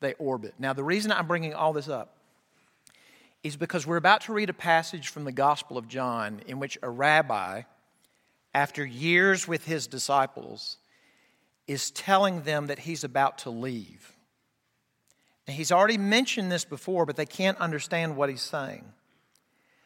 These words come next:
And for context, this is in what's called the Upper Room Discourse. This is from the Gospel of John in the chapter before Jesus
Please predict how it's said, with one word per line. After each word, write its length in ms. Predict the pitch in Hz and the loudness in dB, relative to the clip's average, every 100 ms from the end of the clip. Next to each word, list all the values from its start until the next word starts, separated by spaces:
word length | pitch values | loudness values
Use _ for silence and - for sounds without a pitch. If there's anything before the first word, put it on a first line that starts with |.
| _ _ _ _ _ _ 170 | _ _ _ _ _ _ -4
And 100 | 165 | -2
for 120 | 151 | -6
context, 840 | - 226 254 254 196 165 160 - - | 0 4 4 4 4 4 2 -6 -10
this 400 | 135 208 226 240 | -2 0 0 0
is 420 | 208 151 - - - _ _ _ _ _ _ _ - | -2 -2 -4 -8 -16 _ _ _ _ _ _ _ -8
in 120 | 170 | -2
what's 160 | 185 185 | 0 0
called 280 | - 208 156 | 4 4 4
the 100 | - | 2
Upper 340 | 202 220 220 202 | 4 4 6 4
Room 480 | 160 190 202 196 180 | 4 2 2 0 0
Discourse. 920 | 180 180 - 139 107 90 - - - _ _ - | -2 -2 -6 -6 -6 -8 -12 -14 -18 _ _ -2
This 180 | 233 - | -2 0
is 100 | 208 | -4
from 140 | 214 | -2
the 80 | 170 | 0
Gospel 480 | 156 185 208 - 190 | 6 6 6 0 -4
of 80 | 139 | 0
John 460 | 170 175 180 170 - - | 2 4 2 0 -8 -8
in 120 | 180 | -4
the 80 | 175 | -4
chapter 480 | - 226 220 233 208 | 0 4 4 4 -4
before 500 | 165 151 202 202 170 | -4 -4 0 2 2
Jesus 800 | 135 139 190 202 185 156 - | 0 -4 -4 -4 -4 -6 -6